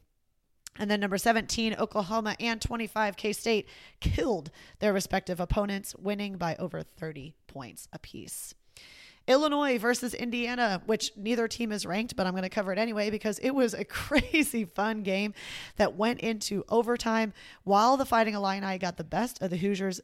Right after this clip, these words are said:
this game was, ha-, was literally the most points scored in a Big Ten game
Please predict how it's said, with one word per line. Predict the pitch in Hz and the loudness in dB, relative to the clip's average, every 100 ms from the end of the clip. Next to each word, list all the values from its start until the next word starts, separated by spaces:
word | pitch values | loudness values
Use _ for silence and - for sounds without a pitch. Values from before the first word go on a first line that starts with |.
| - | -6
this | 185 247 | 0 0
game | - 208 202 208 | 0 -2 0 0
was, | 190 175 _ _ - | -4 -6 _ _ -10
ha-, | 170 202 - | -4 -4 -2
was | 202 202 180 | -2 -2 -4
literally | 226 277 294 294 | -4 0 0 0
the | 233 | 2
most | 208 220 - - | 2 2 0 -10
points | - 220 214 - | -6 -4 -4 -4
scored | - 196 202 | -4 0 0
in | - | 0
a | 190 | -2
Big | 175 202 185 | -2 -4 -4
Ten | - 196 190 | -6 -4 -2
game | 190 190 | -2 -2